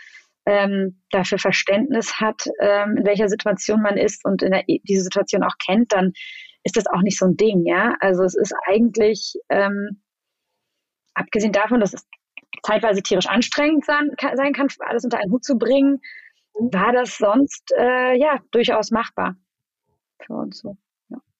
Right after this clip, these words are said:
Speaker 2: Aber glaubst du, dass ihr mit Soil Skincare jetzt woanders wärt, wenn die Pandemie nicht wäre?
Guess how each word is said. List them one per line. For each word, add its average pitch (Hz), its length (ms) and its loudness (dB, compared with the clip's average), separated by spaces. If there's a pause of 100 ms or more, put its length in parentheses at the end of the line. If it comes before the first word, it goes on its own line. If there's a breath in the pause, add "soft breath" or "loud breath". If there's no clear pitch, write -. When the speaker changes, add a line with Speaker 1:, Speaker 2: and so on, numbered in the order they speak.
(500 loud breath)
Speaker 2:
Aber 214 160 2
glaubst 208 320 -2
du, 233 60 2
dass 214 240 -2
ihr 190 520 0
mit 190 200 -2
Soil 202 580 0
Skincare 208 760 -2
jetzt 185 320 -4
woanders 247 640 2
wärt, 220 300 0
wenn 208 120 0
die 202 100 0
Pandemie 208 480 0
nicht 214 380 0
wäre? 294 480 0